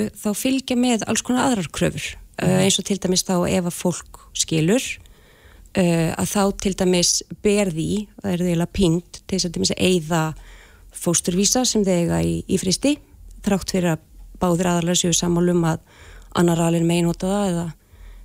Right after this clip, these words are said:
Speaker 1: þau vilja samt eignast barni eða eitthvað, maður getur ímyndað sér einhvers konar þannig aðstæður.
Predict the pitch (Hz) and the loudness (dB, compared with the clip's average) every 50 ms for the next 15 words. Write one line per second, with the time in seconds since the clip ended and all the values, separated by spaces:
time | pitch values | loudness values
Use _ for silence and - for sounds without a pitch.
0 | - - 180 175 165 160 - 180 180 165 - 190 180 180 170 - - 170 - 190 | -10 -4 -2 0 0 2 2 0 0 0 -2 -2 -2 -2 -2 -2 -2 -2 0 0
1 | 202 214 208 190 175 170 185 175 - - 220 202 220 202 180 196 180 - 180 190 | 2 4 4 4 4 4 4 4 4 2 4 2 2 2 2 0 -2 -2 -2 -2
2 | 190 196 190 196 - - 190 180 196 190 - - - - 190 175 175 - 208 190 | -2 -2 0 0 -2 0 0 -2 -2 -4 -4 -6 -6 -4 -4 -6 -4 -2 -2 0
3 | 185 180 190 180 170 151 - - 185 208 262 - | 0 0 0 0 -2 -2 -2 0 0 0 -2 -2